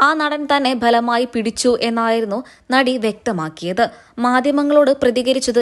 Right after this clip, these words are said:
ഇങ്ങനെയായിരുന്നു. "ഇന്നത്തെ നാൽപത് വയസ്സുള്ള അന്നത്തെ ആ യുവനടൻ ഇന്ന് പ്രമുഖ നടനാണ്. അദ്ദേഹം ഞാൻ തിരിഞ്ഞുകൊണ്ടിരിക്കുന്ന സമയത്ത്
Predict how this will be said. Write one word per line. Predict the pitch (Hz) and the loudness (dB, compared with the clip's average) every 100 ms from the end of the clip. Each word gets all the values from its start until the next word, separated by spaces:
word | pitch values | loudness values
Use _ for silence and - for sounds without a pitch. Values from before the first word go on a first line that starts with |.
| - | 0
ഇങ്ങനെയായിരുന്നു. | 208 208 165 156 165 180 226 - - _ - | -4 -4 -4 -4 -6 -4 -6 -8 -18 _ -2
"ഇന്നത്തെ | 285 330 339 320 302 | 2 2 4 2 2
നാൽപത് | 247 254 262 269 | 2 2 2 2
വയസ്സുള്ള | 254 240 - 247 226 - | 2 2 2 2 2 2
അന്നത്തെ | 202 220 233 240 - | -2 -2 -2 -2 0
ആ | 202 | 0
യുവനടൻ | 196 185 196 170 156 180 - - | 0 -4 -4 -4 -4 -8 -14 -4
ഇന്ന് | 240 240 | -2 0
പ്രമുഖ | 240 233 233 240 262 | 0 0 0 0 0
നടനാണ്. | 196 170 175 156 170 247 - - - | 0 -2 -2 -4 -4 -6 -8 -20 -2
അദ്ദേഹം | 247 269 294 320 | 2 4 2 0
ഞാൻ | 311 | -2
തിരിഞ്ഞുകൊണ്ടിരിക്കുന്ന | 311 262 262 277 285 277 247 226 254 | 0 2 2 2 2 2 0 -2 -4
സമയത്ത് | 247 220 220 214 214 | -4 -4 -4 -4 -4